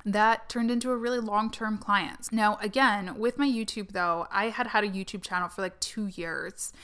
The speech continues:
at that point. Now, I'm not saying that it's gonna take two years for you if you start a YouTube channel to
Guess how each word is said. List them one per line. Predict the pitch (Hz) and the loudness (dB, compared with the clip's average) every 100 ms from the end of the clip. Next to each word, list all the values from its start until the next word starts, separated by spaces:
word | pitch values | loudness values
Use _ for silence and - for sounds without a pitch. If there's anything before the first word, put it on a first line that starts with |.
| - - | -16 -6
at | 202 | -4
that | 175 - - | -2 -4 -6
point. | 170 - - | -10 -10 -12
Now, | - 214 196 196 | -4 4 4 4
I'm | 202 | 0
not | 202 240 - | 2 0 0
saying | 202 226 233 | -2 0 0
that | |
it's | 185 - | -2 -4
gonna | 190 | -6
take | - 208 214 | -4 -6 -8
two | - 277 | -8 -6
years | 262 294 302 - | -6 -6 -8 -6
for | 320 | -4
you | 311 320 | -2 -2
if | 302 | -4
you | 196 | -8
start | - 196 | -4 -4
a | 190 | -4
YouTube | 190 185 190 | -8 -8 -10
channel | - 190 196 202 | -4 0 0 -2
to | - - 180 175 | -8 -8 -6 -6